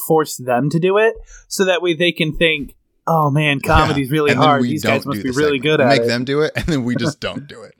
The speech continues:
Speaker 1: <laughs> Yeah,
Speaker 2: Or
Speaker 1: and then we
Speaker 2: we make
Speaker 1: don't
Speaker 2: them
Speaker 1: do
Speaker 2: do
Speaker 1: it.
Speaker 2: it, <laughs> and we have practiced a joke up until this point. And we give each other, like,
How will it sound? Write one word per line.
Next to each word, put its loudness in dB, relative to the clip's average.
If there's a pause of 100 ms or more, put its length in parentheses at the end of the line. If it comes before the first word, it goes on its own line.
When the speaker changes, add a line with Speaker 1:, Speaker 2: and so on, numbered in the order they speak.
Speaker 1:
<laughs> -20
Yeah, 4
Speaker 2:
Or 4
Speaker 1:
and -2
then -4
we 2
Speaker 2:
we 2
make 2
Speaker 1:
don't 2
Speaker 2:
them -2
Speaker 1:
do -2
Speaker 2:
do 2
Speaker 1:
it. -2 (640)
Speaker 2:
it, 2
<laughs> -20
and -2
we 0
have -6
practiced -8
a -12
joke -10 (260)
up -10
until -14
this -14
point. -20 (180)
And -4
we 0
give -4
each -8
other, -2
like, -6